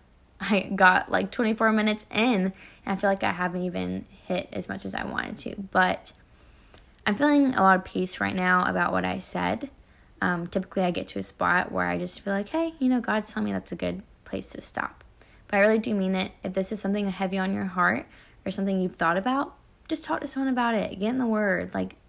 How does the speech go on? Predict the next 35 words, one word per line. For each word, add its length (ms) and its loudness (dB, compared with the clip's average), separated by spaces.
that's 280 -4
the 80 -4
best 460 -8
thing 320 -10
to 120 -14
do. 80 -6
I'm 160 6
so 160 2
thankful 380 4
for 140 0
all 40 0
my 140 4
friends 340 0
and 100 -2
family 560 -4
who 220 0
were 100 0
there 160 4
to 120 -2
support 500 -2
me 240 -2
and 140 -4
just 180 -8
love 300 -2
on 180 0
me 260 -4
and 180 0
who 140 0
have 580 -2
walked 280 -2
with 120 -4
me 260 -8
through 180 -2
this 240 -8
journey. 480 -2